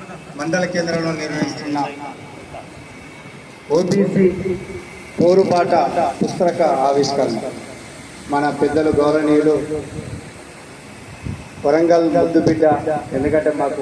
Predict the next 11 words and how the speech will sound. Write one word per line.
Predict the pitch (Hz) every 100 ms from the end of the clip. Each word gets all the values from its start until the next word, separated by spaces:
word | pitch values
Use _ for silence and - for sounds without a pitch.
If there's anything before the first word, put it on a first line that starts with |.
| 131
వరంగల్ | 143 160 156 151
జన్మనిచ్చిండు. | 147 135 143 135 135 139 135 135
తర్వాత | 135 156 156 160 143 - -
రెండో | 139 156 165
తరగతిలో, | 160 160 160 175
మూడో | 160 160
తరగతిలో | 160 156 160 170
ఇక్కడికి | 156 151 147
వచ్చిండు | 135 151 139 131
గోదావరిఖండ్లోకి. | 135 139 135 131 127 131 131 127 - - - - - - - -
పరికిపల్ల | 156 170 180 180